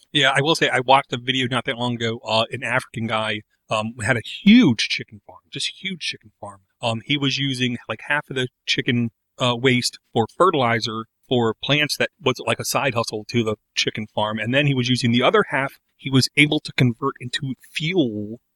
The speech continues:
for at least, like, um, um, uh, emergency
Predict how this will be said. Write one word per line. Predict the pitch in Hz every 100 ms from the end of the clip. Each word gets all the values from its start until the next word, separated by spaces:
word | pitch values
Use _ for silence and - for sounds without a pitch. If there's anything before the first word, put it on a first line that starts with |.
| _
for | 139 127
at | -
least, | 147 151 - -
like, | 123 123
um, | 123 113 113 110 - _
um, | 127 117 110 113 _ -
uh, | 123 110 -
emergency | 127 135 143 151 - 143